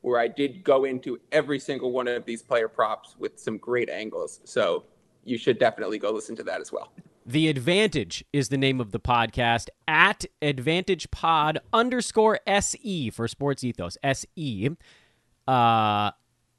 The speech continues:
Speaker 2: please go follow Mike immediately. Please go check out his podcast. He's unbelievably knowledgeable about the N B A and sports betting in general. Mike Fiddle, my man, you're off the hot seat. Thanks so much for coming on.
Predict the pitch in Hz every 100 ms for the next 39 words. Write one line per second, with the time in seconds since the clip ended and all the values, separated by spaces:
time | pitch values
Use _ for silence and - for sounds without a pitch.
0 | _ _ - 196 233 165 131 113 107 92
1 | 95 90 92 - 117 107 95 90 85 101
2 | 127 - 165 208 147 131 - 110 107 95
3 | 95 - 98 90 - 95 113 - 123 -
4 | - 185 180 156 156 139 127 120 110 104
5 | 107 101 98 95 104 101 104 101 98 98
6 | 92 95 - - 113 - 117 110 104 98
7 | 90 139 143 143 135 _ _ _ _ 220
8 | 285 294 254 - - 302 254 165 160 190
9 | 208 240 240 220 202 208 214 196 180 226
10 | 233 - 151 117 190 254 254 240 294 269
11 | 254 226 220 277 98